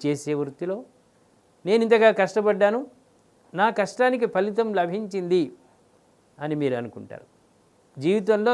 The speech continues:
సగటు మనిషి ఎప్పుడూ కూడా తాను పడ్డటువంటి కష్టానికి ప్రతిఫలం రాగానే ఆనందిస్తాడు. ఎంత ధనం వచ్చినా కూడా ఇంకా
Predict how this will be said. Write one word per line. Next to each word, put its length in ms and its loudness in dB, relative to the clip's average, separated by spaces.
సగటు 320 4
మనిషి 300 -4
ఎప్పుడూ 200 -4
కూడా 160 0
తాను 200 2
పడ్డటువంటి 500 0
కష్టానికి 560 -2
ప్రతిఫలం 520 -2
రాగానే 340 0
ఆనందిస్తాడు. 600 -8
ఎంత 420 2
ధనం 340 2
వచ్చినా 300 0
కూడా 180 2
ఇంకా 260 0